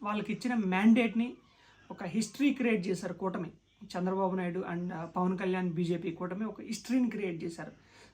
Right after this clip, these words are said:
దాన్ని మిస్‌యూజ్ చేయకుండా ఇలా సమీక్షలు నిర్వహించి, నిర్వహించి అధికారులతో కాకుండా ఎమ్మెల్యేలతో, చంద్రబాబు గారికి ఏంటంటే ఇదివరకు ఒక అధికారులతో ఎక్కువ రివ్యూ మీటింగ్స్ అయి ఉండేవి.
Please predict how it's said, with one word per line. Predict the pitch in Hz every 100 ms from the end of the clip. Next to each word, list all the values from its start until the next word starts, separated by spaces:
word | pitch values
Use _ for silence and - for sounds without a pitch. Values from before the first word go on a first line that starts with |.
| -
దాన్ని | 185 220 233
మిస్‌యూజ్ | 214 208 - 285 - 233
చేయకుండా | 226 240 226 226 233 _ _ _ 196
ఇలా | 185
సమీక్షలు | 180 190 214 208 247 233
నిర్వహించి, | 202 202 - 196 196
నిర్వహించి | 190 196 196 196 175 220 226
అధికారులతో | 180 180 254 240 220 214
కాకుండా | 190 226 277
ఎమ్మెల్యేలతో, | 262 208 226 254 226 202 170 - - - - -
చంద్రబాబు | 214 240 262 240
గారికి | 233 226 220
ఏంటంటే | 196 214 247
ఇదివరకు | 214 220 247 - _
ఒక | 180 190 175 - _ _ _ _ _ _ - -
అధికారులతో | 185 233 240 233 226 214
ఎక్కువ | 202 208 - 247 233
రివ్యూ | 202 190 214
మీటింగ్స్ | 208 208 208 180
అయి | 175
ఉండేవి. | 165 156